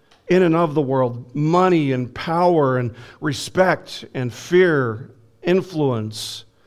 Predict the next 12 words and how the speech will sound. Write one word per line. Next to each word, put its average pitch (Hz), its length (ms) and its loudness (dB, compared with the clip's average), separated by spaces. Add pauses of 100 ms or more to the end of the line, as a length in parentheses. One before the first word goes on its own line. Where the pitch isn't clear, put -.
(260)
'Cause 180 160 0
you 180 60 2
see, 196 280 0
you 190 140 -2
cannot 208 640 2
love 160 320 0
God 143 400 0 (180)
if 175 220 0
you 156 80 -2
don't 165 500 2 (440)
love 143 220 -2
Jesus. 123 720 -4